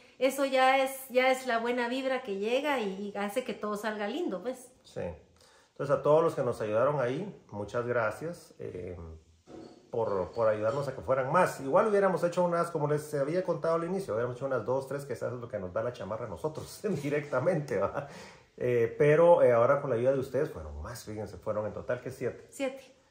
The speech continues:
Speaker 2: Siete canastas, eh, que es bastante más. Entonces, em, les agradecemos a todos los que nos, nuevamente, nos, nos hayan ayudado ahí. Ahí pusimos el listado de los nombres y todo. Y, eh, y también a todos ustedes que nos miran,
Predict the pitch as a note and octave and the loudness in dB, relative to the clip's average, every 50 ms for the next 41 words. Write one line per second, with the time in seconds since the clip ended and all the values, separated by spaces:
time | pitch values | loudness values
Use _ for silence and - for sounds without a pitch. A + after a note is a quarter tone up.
0 | _ _ _ _ - - F2+ - - G2+ - - G#2+ C3+ D3 C#3+ C#3+ - - - | _ _ _ _ -18 -16 -14 -14 -14 -12 -10 -6 -4 -4 -4 -4 -6 -10 -16 -16
1 | - A#2 G#2+ F#2+ F#2 F2+ F#2 - - G#2 G2 F#2 F2+ F2+ F#2 F#2 F#2 - - F#2 | -14 -12 -10 -8 -8 -8 -10 -10 -6 -4 -2 -2 -2 -2 -4 -6 -6 -6 -6 -8
2 | F2+ F2+ G2+ G2+ B2 C3+ C3 - - - - _ _ _ _ _ _ _ _ _ | -6 -6 -2 0 0 0 0 -2 -6 -14 -20 _ _ _ _ _ _ _ _ _
3 | - C3+ C3 C3 C3 D3+ C#3+ C#3+ C#3+ - C#3+ B2+ A#2+ A#2 A2+ G#2 G2+ G2+ F#2+ F2+ | 4 4 4 4 4 0 -2 -2 -2 0 2 2 2 2 0 -2 -2 -4 -6 -8
4 | F2+ - - B2 A2+ G#2+ B2 A2 G#2+ G#2 G2+ G2 G2 G2 A2 C3+ D3 C#3+ - - | -10 -12 -12 -12 -6 -4 -2 0 2 2 2 0 0 0 -2 -2 -2 -4 -6 -8
5 | - - - A2 A2 A2+ A2+ A2+ - - G2+ F#2 F#2 F2 - - A#2 A2 G#2+ A#2 | -12 -10 -4 -2 -2 0 0 -2 -6 -6 -8 -8 -8 -8 -8 -4 -4 -2 -2 -2
6 | B2+ B2 B2 G2 F#2 - G2 F#2 F#2 - G#2+ G2 F#2 E2+ - G#2 A2 A2 A#2 A2+ | -4 -4 -6 -10 -10 -10 -10 -12 -12 -12 -12 -12 -10 -8 -6 -6 -4 -4 -4 -4
7 | G#2 F#2+ F#2+ G2 G#2 G#2+ G#2 G2 G2 A#2+ C#3 C3 A#2+ - - - - G2+ G#2 G#2 | -4 -4 -2 -2 0 0 0 -2 -2 -4 -4 -6 -6 -8 -10 -12 -10 -10 -10 -10
8 | - G2+ F2+ F2+ E2+ - - G#2 G#2 G#2+ A2 G#2 F#2 F#2 F2 F2+ G2+ G#2 A2+ A2 | -10 -10 -12 -12 -12 -6 -4 -2 0 0 -2 -2 -4 -6 -10 -8 -6 -6 -6 -8
9 | A2+ G2+ G2+ F#2 - A2 A2+ C3+ E3 D3+ - - - - - - - - - _ | -10 -12 -12 -8 -4 -2 0 0 -2 -2 -8 -14 -18 -20 -20 -20 -20 -20 -20 _
10 | - B2 C3 C#3+ D3+ D#3 D3 - - - C3 B2 A#2 A2+ A2 G#2 G2+ G2+ G2+ C#3 | -8 -4 -2 0 0 -2 -4 -6 -6 -4 -2 0 2 2 2 2 0 0 -2 0
11 | C#3 D#3+ E3+ D#3 D3+ C#3 C3+ C#3+ D3 C#3+ - G#2 G#2+ A#2 A#2 A#2+ A#2 - - A2+ | 0 2 2 2 2 2 2 2 2 0 0 0 0 -2 -2 -4 -8 -8 -4 -2
12 | G#2+ A2+ A2+ - - A#2+ G#2+ G2+ G2 F#2 F#2 G2+ A#2 B2+ B2 F#2+ G2 A#2+ D#3 | -2 -2 -2 -4 -6 -8 -6 -6 -6 -8 -8 -8 -6 -4 -2 -2 -2 -4 -6